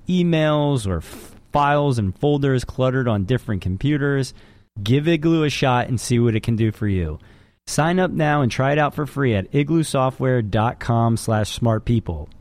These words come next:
That's igloo software dot com slash smart people. Sign up today and invite up to ten of your favorite coworkers to try it with you. And now back to the show.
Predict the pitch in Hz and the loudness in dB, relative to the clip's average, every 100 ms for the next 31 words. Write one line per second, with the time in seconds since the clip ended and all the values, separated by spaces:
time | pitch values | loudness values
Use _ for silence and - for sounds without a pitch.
0 | - - - 98 87 - 170 170 180 165 | -20 -20 -4 -4 -4 -2 0 2 2 0
1 | - 143 143 147 143 139 - 98 120 135 | 2 0 0 0 0 0 -2 -2 2 2
2 | - - 120 120 120 - - 113 101 98 | 0 -2 0 0 0 -4 -6 -2 -2 -2
3 | - - - 120 113 107 - 104 78 71 | -8 -18 -6 0 0 0 -2 -4 -4 -12
4 | - - - _ _ _ - 135 151 175 | -16 -20 -20 _ _ _ -2 2 4 2
5 | 175 170 170 196 170 123 127 127 - 113 | 2 2 4 4 4 4 4 2 0 -4
6 | - 160 165 127 - 165 175 185 175 170 | 0 2 2 0 2 2 2 0 0 2
7 | 160 170 180 175 - - 117 117 143 135 | 2 0 0 0 -4 -4 0 2 2 2
8 | 120 - 92 73 76 - - - _ _ | 0 0 -4 -4 -8 -16 -20 -20 _ _
9 | _ _ - 110 107 110 127 123 113 - | _ _ -2 2 2 2 2 0 0 -2
10 | 143 135 131 95 80 | -2 -2 0 0 -2